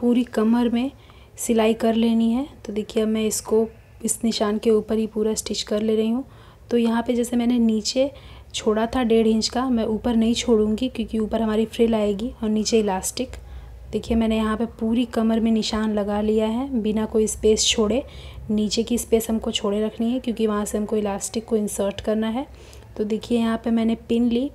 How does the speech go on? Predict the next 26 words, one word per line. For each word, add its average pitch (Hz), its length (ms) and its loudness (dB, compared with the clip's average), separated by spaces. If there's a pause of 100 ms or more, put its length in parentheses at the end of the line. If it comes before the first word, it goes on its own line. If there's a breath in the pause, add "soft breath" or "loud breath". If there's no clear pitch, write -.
(120)
pin 220 200 2
की 226 160 0
help 214 320 -2
से 233 220 2
मैं 220 280 0 (500 loud breath)
इस 214 120 -4
पूरे 226 280 2
elastic 214 540 -2
को 240 240 0 (240)
बाहर 202 320 0
की 208 100 -6
तरफ 220 260 -4
निकाल 214 340 -2
लूँगी। 226 400 0 (340)
तो 220 60 -2
यहाँ 214 140 -4
आप 208 80 -6
देख 202 260 -2
सकते 214 280 -4
हैं, 214 60 -2
मैंने 214 160 -2
elastic 208 540 -6
को 220 100 0
निकाल 208 440 -2
लिया 220 280 4
है। 240 200 -2